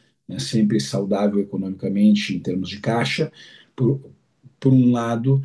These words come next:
também conseguir, eh, estruturar, né, um land bank através de permutas e, e, e evoluir eles em, ele em tramitação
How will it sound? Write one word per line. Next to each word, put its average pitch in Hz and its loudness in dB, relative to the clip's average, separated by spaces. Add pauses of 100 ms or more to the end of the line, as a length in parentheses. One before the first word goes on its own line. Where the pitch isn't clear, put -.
(220)
também 107 2
conseguir, 104 -4
eh, 87 -12
estruturar, 131 0 (240)
né, 92 -6
um 95 -2
land 104 4
bank 104 0
através 101 -4
de - -12
permutas 101 -4
e, 90 -8
e, 85 -8
e - -4
evoluir 104 0
eles 101 -2
em, 101 -6
ele 101 0
em 104 4
tramitação 104 -2